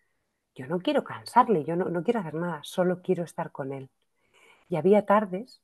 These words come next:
que mi padre se pasaba tres horas sentado en un sofá, medio dormilao, y mi tía se pasaba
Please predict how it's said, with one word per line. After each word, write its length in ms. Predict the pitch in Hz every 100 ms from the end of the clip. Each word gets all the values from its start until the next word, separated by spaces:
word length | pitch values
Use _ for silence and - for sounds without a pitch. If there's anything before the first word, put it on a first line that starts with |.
| _
que 100 | 143
mi 120 | 139
padre 240 | 165 170
se 140 | 170 -
pasaba 380 | 147 180 151
tres 320 | 135 175 175 196
horas 380 | 185 139 - _ _ _ _ _
sentado 400 | _ 156 139 165 226
en 60 |
un 140 | 247 226
sofá, 420 | 170 - 120 _ _ _ _ _ _ _ _ _ -
medio 300 | 165 156 151
dormilao, 640 | 151 139 143 165 156 175 _ _ _ _ _ _
y 100 | 185
mi 120 | 170
tía 200 | 196 220
se 120 | 214
pasaba 460 | 208 - 156 151